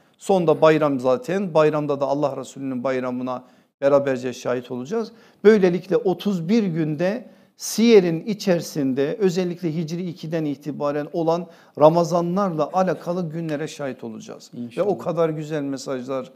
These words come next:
Speaker 1: göreceğiz ki, o kadar güzel şeylere şahit olacağız ki, yüreğimizde var olan peygamber sevgisi inşallah daha da artacak. Allah Resulü'nün yaşadığı o hayattan kendi dünyamıza bağlar kuracağız. Efendimizin bazen iftar sofralarına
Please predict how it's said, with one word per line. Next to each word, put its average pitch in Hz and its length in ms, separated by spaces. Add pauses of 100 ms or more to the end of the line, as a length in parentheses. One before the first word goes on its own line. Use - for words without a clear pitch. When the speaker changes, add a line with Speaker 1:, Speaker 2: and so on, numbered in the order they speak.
(340)
Speaker 1:
göreceğiz 127 540
ki, 120 260
o 139 100
kadar 127 300
güzel 120 320
şeylere 120 560 (300)
şahit 127 400
olacağız 120 480
ki, 113 280 (400)
yüreğimizde 160 720
var 165 160
olan 147 320
peygamber 143 520
sevgisi 131 520
inşallah 131 640
daha 127 240
da 120 220 (320)
artacak. 123 600 (120)
Allah 139 320
Resulü'nün 131 340
yaşadığı 131 400
o 131 200
hayattan 135 500 (320)
kendi 143 320
dünyamıza 131 580
bağlar 127 400
kuracağız. 120 580 (320)
Efendimizin 160 560
bazen 156 340
iftar 160 300
sofralarına 143 880